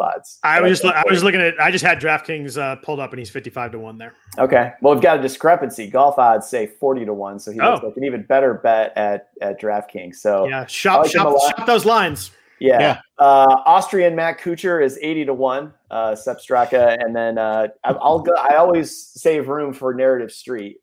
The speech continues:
Speaker 1: for, uh, the straight ticket bets. So Kramer Hickok at a hundred to one. I'll take a shot. See if karma rewards him and myself along the way.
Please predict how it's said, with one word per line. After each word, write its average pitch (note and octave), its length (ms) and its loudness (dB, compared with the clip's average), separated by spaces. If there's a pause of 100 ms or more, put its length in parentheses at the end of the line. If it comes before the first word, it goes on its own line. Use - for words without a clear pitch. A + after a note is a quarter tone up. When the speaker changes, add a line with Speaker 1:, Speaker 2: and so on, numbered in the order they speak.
Speaker 1:
for, G#2+ 500 -2
uh, G2+ 160 -4
the G2+ 80 -8
straight G#2+ 240 -10
ticket G2+ 260 -12
bets. F2+ 260 -8
So G2 120 -8
Kramer D3+ 300 -2
Hickok C3 400 2
at A2 80 -2
a G#2 60 0
hundred A2 220 -6
to G#2 60 -6
one. G2 320 -6 (460)
I'll G#2 80 -10
take G2+ 140 -10
a - 40 -20
shot. - 280 -8 (420)
See - 160 -6
if G2+ 120 -2 (280)
karma A#2 400 0
rewards G2 400 -2
him F2 240 -12 (160)
and G2 260 -6 (200)
myself G2 480 -4
along F#2 240 -8
the F2 60 -14
way. E2+ 220 -16